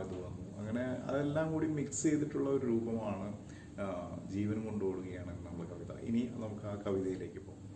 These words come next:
കവിത ജീവനും കൊണ്ട് ഓടുകയാണ്. ആലീസ് ജീവനും കൊണ്ട് ഓടുകയാണ്. പണിയെടുക്കുന്ന തുണിക്കടയിൽ നിന്ന് റേഷൻ കടയിലേക്ക്,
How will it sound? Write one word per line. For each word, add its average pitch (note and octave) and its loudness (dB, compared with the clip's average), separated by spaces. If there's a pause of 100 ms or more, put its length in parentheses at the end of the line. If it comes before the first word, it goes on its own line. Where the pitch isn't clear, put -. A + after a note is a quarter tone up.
(180)
കവിത E3+ 12 (420)
ജീവനും E3+ 8
കൊണ്ട് C3+ 10 (300)
ഓടുകയാണ്. G#2+ 6 (800)
ആലീസ് E3 8 (420)
ജീവനും G3 10
കൊണ്ട് C#3 8
ഓടുകയാണ്. G#2 4 (1080)
പണിയെടുക്കുന്ന D#3+ 12 (200)
തുണിക്കടയിൽ C#3 8
നിന്ന് F#2 4 (460)
റേഷൻ C#3+ 10
കടയിലേക്ക്, F#2+ 6